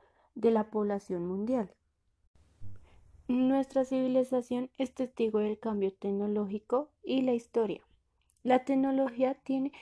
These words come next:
las características más necesarias que puede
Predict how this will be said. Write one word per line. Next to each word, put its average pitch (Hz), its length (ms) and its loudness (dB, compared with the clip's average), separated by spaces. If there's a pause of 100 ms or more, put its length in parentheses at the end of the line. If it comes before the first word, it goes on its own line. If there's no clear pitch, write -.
(300)
las 285 160 0
características 294 1000 0 (160)
más 220 180 -2
necesarias 196 880 -4 (140)
que 208 180 2
puede 165 500 -4